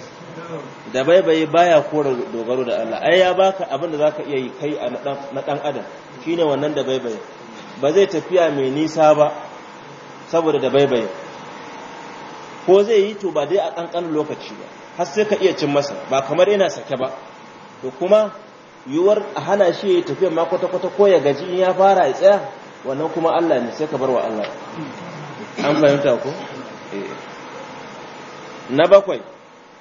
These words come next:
Malam yake cewa, "Al-wuduhu was-saraha inda al-mu'ahada." Ana son fayyace da ƙuruƙuru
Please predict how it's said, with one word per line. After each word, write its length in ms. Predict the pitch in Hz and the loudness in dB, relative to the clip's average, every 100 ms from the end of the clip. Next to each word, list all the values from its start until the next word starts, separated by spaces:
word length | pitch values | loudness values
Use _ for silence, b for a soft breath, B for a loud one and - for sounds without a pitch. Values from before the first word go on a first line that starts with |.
| - - - - - - | -20 -20 -20 -20 -20 -16
Malam 320 | 139 165 208 190 | -2 2 2 2
yake 160 | 190 180 175 | 0 -2 -2
cewa, 300 | 175 165 - | 2 2 4
"Al-wuduhu 640 | 156 156 160 185 214 190 | 2 2 0 4 2 2
was-saraha 800 | 175 165 - 151 170 165 120 - - | 0 0 2 4 4 2 -2 -8 -4
inda 220 | 180 190 156 | -2 0 0
al-mu'ahada." 600 | 143 139 139 135 123 - - - - - - - - - - - - - - - 622 339 - 151 143 - - - - | 0 0 0 0 -2 -4 -14 -18 -20 -20 -20 -18 -18 -18 -20 -20 -20 -20 -20 -18 -16 -16 -16 -16 -16 -20 -20 -10 0
Ana 280 | 214 208 190 | 2 4 4
son 240 | 202 165 | 0 0
fayyace 560 | 170 170 170 156 170 - - - - - - - - - - - - - - | 2 4 4 2 -4 -6 -14 -20 -20 -20 -20 -20 -20 -20 -20 -20 -20 -20 -10
da 120 | 139 143 | -6 4
ƙuruƙuru 580 | 190 196 196 175 143 | 8 8 6 4 -6